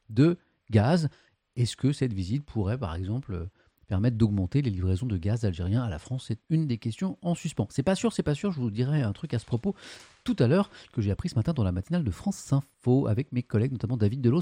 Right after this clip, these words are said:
notre spécialiste Économie, ça c'est le Parisien, je continue. Je vais vite, hein, c'est le sommaire. C'est pour que ceux qui ne restent pas trois heures avec nous aient l'essentiel. C'est la rentrée, c'est la rentrée scolaire, c'est bientôt la rentrée universitaire,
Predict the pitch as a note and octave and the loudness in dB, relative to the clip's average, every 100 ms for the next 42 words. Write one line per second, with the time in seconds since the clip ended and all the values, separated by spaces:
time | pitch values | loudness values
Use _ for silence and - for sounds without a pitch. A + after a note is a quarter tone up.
0 | D3+ - B2 C#3+ C#3+ G3+ - - - _ | -2 -4 -2 -2 0 -2 -4 -14 -20 _
1 | _ - - _ A#3 A#3+ D3 G#3+ F3+ G3+ | _ -20 -20 _ -12 -6 -4 -4 -4 -4
2 | F3+ E3 E3+ F3+ E3 E3+ A#3 C#4+ - _ | -2 0 0 -2 0 4 4 2 -4 _
3 | _ G#2+ D#3 G#3 E3+ C3 - C3+ A#2+ A2 | _ 8 8 8 4 0 0 -2 -2 -10
4 | _ _ _ _ _ _ _ _ - B2 | _ _ _ _ _ _ _ _ -10 -6
5 | A#2 - A#2+ D#3 D3 B2 G#2+ G2+ _ _ | -4 -4 -2 -2 -4 -2 -4 -6 _ _
6 | _ _ A#2 G#2+ G#2+ - - A2+ A2 G2+ | _ _ -6 -4 -2 -4 -2 0 2 2
7 | G#2 F3 - - C3 C3 - C#3 - F#2+ | 2 0 2 2 4 2 2 -2 -2 0
8 | G3 G3 F#3+ - G3+ G3+ G3+ - D3 C#3+ | 2 2 2 0 2 4 2 0 -2 -2
9 | A2 - F#3 E3 D#3+ - A2+ A#2 A#2 A#2+ | -4 -2 -4 -4 -8 -6 -4 -2 0 0
10 | - B2 A#2 C3+ - G3+ D#3 D3 D3 | 0 0 2 0 -2 -2 -2 -2 -4